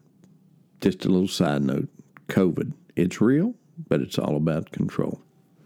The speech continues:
I just couldn't resist saying that. But, uh, wrapping paper in some cultures, most notably Japan and Korea, goes,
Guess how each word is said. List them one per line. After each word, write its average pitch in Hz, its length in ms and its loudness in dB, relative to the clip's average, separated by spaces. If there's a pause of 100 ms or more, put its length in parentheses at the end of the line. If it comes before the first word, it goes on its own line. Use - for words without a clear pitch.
I 76 580 -4
just - 260 -8 (720)
couldn't - 240 -2
resist 76 460 -6
saying - 260 -6
that. - 220 -10 (880)
But, 127 300 2
uh, 98 460 4
wrapping 196 500 2
paper 101 500 0 (460)
in 90 240 2
some 110 280 2
cultures, 107 680 0
most 92 420 0
notably 98 440 4
Japan 92 440 2
and 87 120 0
Korea, 120 360 2
goes, 87 380 2